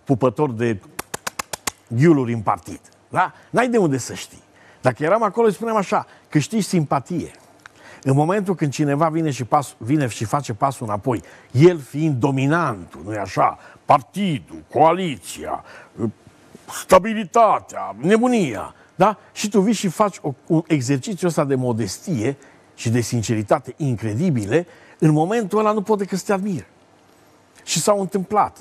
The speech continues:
da? Amintiți-vă de Corneanu, de la Timișoara, care în nouăzeci a și ieșit și a spus: „Știți, n-am avut tăria eu ca preot, ca mitropolit sau ce eram acolo, și am semnat cu securitatea.”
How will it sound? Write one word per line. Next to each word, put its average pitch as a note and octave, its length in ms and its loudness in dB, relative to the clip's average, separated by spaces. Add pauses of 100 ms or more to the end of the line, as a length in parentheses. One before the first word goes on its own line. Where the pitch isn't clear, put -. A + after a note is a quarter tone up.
da? D#3 260 0 (260)
Amintiți-vă F3 640 0
de E3 140 2
Corneanu, D3+ 560 -2 (760)
de A#2+ 140 -2
la C3+ 140 2
Timișoara, C3+ 600 -2 (460)
care D#3+ 200 2
în D#3 100 2
nouăzeci E3 600 2
a D#3+ 40 0
și D3+ 180 -2
ieșit D#3 180 2
și - 60 -4
a E3 40 4
spus: D#3 340 -6
„Știți, - 360 -2 (220)
n-am G3 220 2
avut D#3 220 0
tăria C#3+ 320 0
eu D#3 140 2
ca C#3+ 160 -2
preot, B2+ 460 -4
ca - 180 -4
mitropolit A#2+ 480 -2
sau A2+ 120 -6
ce B2 140 -6
eram A2 180 -2
acolo, D#3+ 380 0 (360)
și - 220 -6
am D#3 160 0
semnat D#3+ 380 -2
cu D3 100 -4
securitatea.” B2+ 840 -8